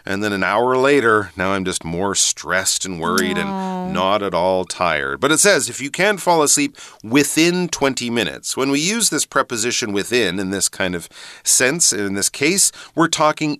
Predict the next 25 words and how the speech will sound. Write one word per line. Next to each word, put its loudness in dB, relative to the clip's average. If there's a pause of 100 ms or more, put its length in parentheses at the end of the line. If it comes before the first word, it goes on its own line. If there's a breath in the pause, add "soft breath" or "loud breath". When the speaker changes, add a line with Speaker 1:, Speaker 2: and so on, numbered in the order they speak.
Speaker 1:
inside 4
a -6
period, 2 (100)
usually 2
a 0
period 0
of -4
time. 0 (360 loud breath)
All -2
right? 0
Most 0
people -2
will 0
finish -4
college 0
within -2
the -2
fir-, -2
they -4
finish 0
school 0 (260 loud breath)
within 0
the -2
first 0
twenty-five 0